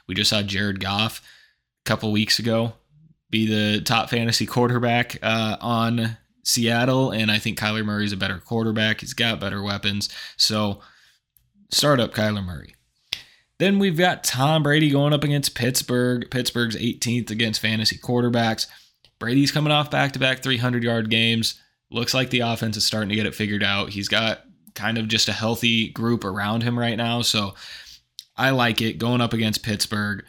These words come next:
Pittsburgh is yet to win without T J Watt, and they're not gonna have him again, so gotta go with Brady. I think it's gonna be a great play for you. Sit position at the, uh, quarterback position.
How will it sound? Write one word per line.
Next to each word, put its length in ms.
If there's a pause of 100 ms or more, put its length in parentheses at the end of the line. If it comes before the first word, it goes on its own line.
(140)
Pittsburgh 480
is 400 (1300)
yet 380
to 100
win 360 (100)
without 420 (220)
T 160
J 160
Watt, 260 (480)
and 260
they're 80
not 140
gonna 140
have 140
him 100
again, 580 (180)
so 500 (1000)
gotta 220
go 140
with 120
Brady. 480 (240)
I 80
think 160
it's 80
gonna 160
be 160
a 20
great 360
play 300
for 340
you. 180 (680)
Sit 260
position 500
at 360
the, 640
uh, 400
quarterback 540
position. 480